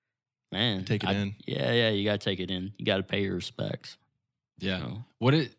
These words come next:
Speaker 3: th-, there's that tension there a little bit of, like, respecting something so much, but then killing it. A-,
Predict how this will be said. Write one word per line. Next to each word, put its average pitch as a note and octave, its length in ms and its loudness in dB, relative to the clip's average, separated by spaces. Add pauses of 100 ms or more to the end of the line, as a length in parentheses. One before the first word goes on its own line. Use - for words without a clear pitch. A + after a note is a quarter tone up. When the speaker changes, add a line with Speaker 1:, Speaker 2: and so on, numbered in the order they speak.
Speaker 3:
th-, A2 100 -8 (120)
there's B2 180 4
that B2+ 240 2
tension A2+ 360 0
there G2 120 0
a F#2 60 0
little G2 240 -2
bit F2+ 180 0
of, F2+ 160 -4
like, E2+ 320 -2 (580)
respecting G2+ 460 -2
something G2 240 -2
so F#2+ 160 -4
much, F#2+ 280 0
but G2 100 -2
then F2+ 200 -2
killing F#2+ 380 -2
it. F#2+ 240 -2
A-, F#2 40 -8